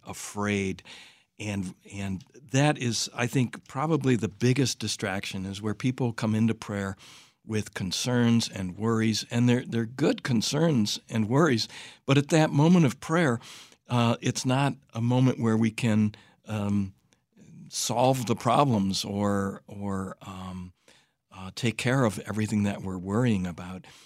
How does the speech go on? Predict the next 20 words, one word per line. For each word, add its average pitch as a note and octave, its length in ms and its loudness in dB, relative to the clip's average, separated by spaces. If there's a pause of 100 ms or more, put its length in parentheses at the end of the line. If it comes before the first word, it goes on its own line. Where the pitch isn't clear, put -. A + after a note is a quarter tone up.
(160)
And A#2+ 160 4
so D3+ 140 4
you're C3 200 6
right, D3 220 6
it, A#2+ 220 -4
it C3+ 120 2
is C#3+ 140 2
a C#3 60 0
question A#2 380 0
of, G#2+ 180 0
in A2 180 2
prayer, A#2+ 420 -2 (280)
trying B2 280 2
to A#2 60 4
keep - 280 -4
our G#2 140 -2
focus G#2+ 680 -4
on, G2 440 -6 (360)
on G2 260 -6
Jesus. G#2 600 -4